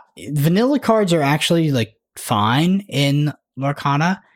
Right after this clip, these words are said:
as you go down on the curve. So there's one that's particularly good, which is Cerberus,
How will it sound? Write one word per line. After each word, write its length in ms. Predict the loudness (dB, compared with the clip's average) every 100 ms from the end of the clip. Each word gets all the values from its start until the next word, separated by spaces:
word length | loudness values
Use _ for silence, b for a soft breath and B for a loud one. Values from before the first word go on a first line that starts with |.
| b b b -4
as 280 | -2 0 0
you 100 | 0
go 200 | 0 0
down 540 | -2 -2 0 -2 -2
on 120 | -4
the 80 | -6
curve. 320 | -6 -8 -4
So 140 | 0 2
there's 180 | 2
one 140 | 2 0
that's 140 | 0
particularly 460 | -2 -2 0 0 0
good, 160 | -2
which 180 | -2 -2
is 300 | -4 -4 -6 -8 -10
Cerberus, 680 | -6 -4 -2 -2 -2 -6